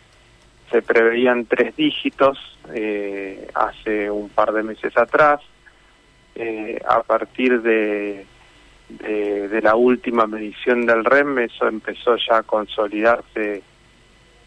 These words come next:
como que va a ser de dos dígitos, pero va a estar, digamos, si, si usted me pregunta, creo que va a estar por encima del, del noventa y cinco por ciento de la inflación anual.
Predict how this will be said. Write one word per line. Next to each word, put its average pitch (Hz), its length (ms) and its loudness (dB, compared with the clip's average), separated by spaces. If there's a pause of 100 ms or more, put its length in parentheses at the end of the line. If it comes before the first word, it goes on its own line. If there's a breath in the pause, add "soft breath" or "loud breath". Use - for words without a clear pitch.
(380)
como 104 760 0
que 107 80 2
va 107 100 6
a - 80 -4
ser - 180 -10
de 110 120 -4
dos 120 260 2
dígitos, 160 540 0 (360)
pero 110 260 2
va 113 100 6
a 123 40 2
estar, 120 520 2 (680)
digamos, 110 420 -2
si, 107 280 -10 (140)
si 107 120 -8
usted 117 240 -2
me 120 140 2
pregunta, 123 760 2 (280 soft breath)
creo 117 220 2
que 113 120 0
va 107 100 4
a 107 40 -12
estar 120 200 2
por 117 200 4
encima 120 580 0
del, 98 560 -4
del 101 200 -4
noventa 101 440 0
y 101 80 -6
cinco 110 360 -4
por 104 200 0
ciento 127 420 0
de 104 60 -2
la 101 80 -4
inflación 104 440 -6
anual. 101 360 -2